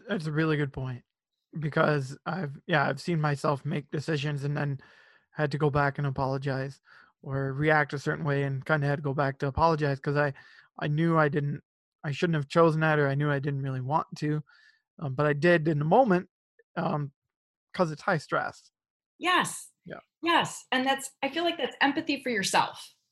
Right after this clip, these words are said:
Speaker 2: Like,
Speaker 1: <laughs>
Speaker 2: we can have empathy for other people and,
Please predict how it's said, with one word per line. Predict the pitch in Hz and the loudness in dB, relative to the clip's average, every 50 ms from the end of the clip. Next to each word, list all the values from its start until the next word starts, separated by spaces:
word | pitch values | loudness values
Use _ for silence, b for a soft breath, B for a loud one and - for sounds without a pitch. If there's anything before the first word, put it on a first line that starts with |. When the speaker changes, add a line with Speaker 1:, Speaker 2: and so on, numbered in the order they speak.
| _ _ _ - | _ _ _ 2
Speaker 2:
Like, | 254 - - 285 294 - - 277 - - B B B B | 4 4 6 6 6 6 4 2 -2 -2 B B B B
Speaker 1:
<laughs> | B B B 269 | B B B -8
Speaker 2:
we | 320 | -2
can | 330 349 | 2 2
have | 294 - - | 2 2 2
empathy | - 339 339 - 339 - 320 - | 0 0 0 -2 -4 -4 -4 -4
for | - - - | -4 -2 -2
other | - 226 226 226 | 0 0 0 -2
people | 226 - 262 269 254 240 214 196 180 175 - - - | -4 -6 -10 -6 -2 0 0 0 0 0 -2 -2 -4
and, | 208 202 196 190 | -4 -4 -4 -6